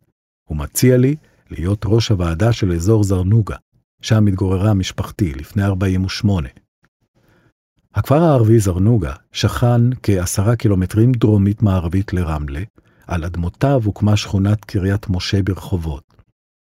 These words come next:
ההצעה שקיבל איאד הייתה להתמנות רשמית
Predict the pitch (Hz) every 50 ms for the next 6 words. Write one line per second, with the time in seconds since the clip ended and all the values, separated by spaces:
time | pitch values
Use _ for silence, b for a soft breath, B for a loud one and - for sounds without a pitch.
0 | _ _ _ _ _ - 82 76 71 - - - 92 113 120 104 - 85 - 82
1 | 76 92 95 82 76 87 92 113 120 117 98 101 b b b b b b b b
2 | b 101 107 131 131 131 127 113 110 - 104 98 98 113 123 117 - 113 104 104
3 | - - - - 143 120 - -